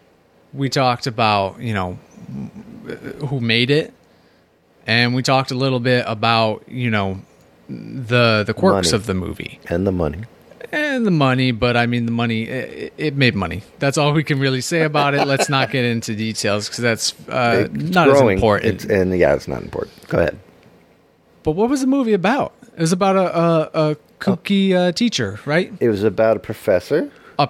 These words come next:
Speaker 1: yep, the
Speaker 2: who was
Speaker 1: professor, that was the word.
Speaker 2: rather nutty.
Speaker 1: Rather nutty, yes.
Speaker 2: And, uh, he, his ambition in life was to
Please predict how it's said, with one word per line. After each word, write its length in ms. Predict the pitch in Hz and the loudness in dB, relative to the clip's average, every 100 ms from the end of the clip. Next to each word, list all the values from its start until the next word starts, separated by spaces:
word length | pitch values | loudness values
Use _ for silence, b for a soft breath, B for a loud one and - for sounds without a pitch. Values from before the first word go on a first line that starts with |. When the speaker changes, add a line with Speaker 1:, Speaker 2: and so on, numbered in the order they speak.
| - | -4
Speaker 1:
yep, 260 | 156 175 180 | 0 0 0
the 180 | - - | -8 0
Speaker 2:
who 60 | 147 | 2
was 20 | |
Speaker 1:
professor, 320 | 135 139 160 | 2 2 2
that 160 | 127 147 | 2 2
was 160 | 151 | 2
the 100 | 147 | 0
word. 320 | 117 98 107 | 2 0 0
Speaker 2:
rather 600 | 101 95 104 98 95 104 | -4 2 4 4 2 0
nutty. 540 | 95 98 92 90 139 - _ _ _ | 0 0 2 4 2 -4 _ _ _
Speaker 1:
Rather 380 | 120 113 110 139 | -4 0 2 2
nutty, 320 | 165 220 214 | 2 2 0
yes. 600 | 104 123 180 110 - - 101 | -2 0 0 0 -4 -4 0
Speaker 2:
And, 280 | 98 95 202 | 0 2 4
uh, 160 | 104 | 4
he, 480 | 101 - 123 123 120 B B B B B B B - | 2 0 0 0 -4 B B B B B B B 0
his 200 | 185 170 | 0 4
ambition 480 | 190 160 202 - 214 | 2 4 2 2 2
in 120 | 208 | 4
life 400 | 160 147 160 - | 4 4 2 -2
was 400 | 117 120 131 - | 2 4 4 0
to 480 | - 139 127 127 | -4 0 2 2